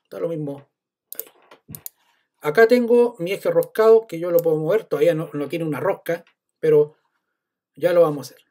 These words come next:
Entonces, voy a ir acá. Eh, el, esta golilla, control C y V, la vamos a copiar hacia acá.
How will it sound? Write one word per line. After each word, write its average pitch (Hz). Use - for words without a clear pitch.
Entonces, 196
voy 170
a -
ir 226
acá. 233
Eh, 160
el, 143
esta 165
golilla, 226
control 156
C 170
y 170
V, 220
la 185
vamos 175
a 151
copiar 254
hacia 165
acá. 165